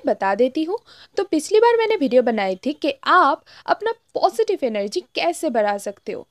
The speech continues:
अगर आपने वो अभी तक नहीं देखी, तो आप जाके देख सकते हो। तो चलिए, आज का वीडियो स्टार्ट करते हैं।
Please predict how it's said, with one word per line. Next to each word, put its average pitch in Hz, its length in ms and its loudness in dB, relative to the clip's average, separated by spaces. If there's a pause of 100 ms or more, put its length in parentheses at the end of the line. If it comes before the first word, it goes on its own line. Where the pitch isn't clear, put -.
(300)
अगर 370 220 2
आपने 349 500 0
वो 269 200 0
अभी - 760 -2
तक 349 200 0
नहीं 254 240 0
देखी, 214 420 -4 (280)
तो 247 60 4
आप 196 160 0
जाके 208 340 -4
देख 302 200 -2
सकते - 340 -12
हो। 202 220 -14 (300)
तो 392 60 -2
चलिए, 440 240 4
आज 226 200 2
का 214 120 -2
वीडियो 226 280 -2
स्टार्ट 214 340 -2
करते 202 320 -4
हैं। - 180 -8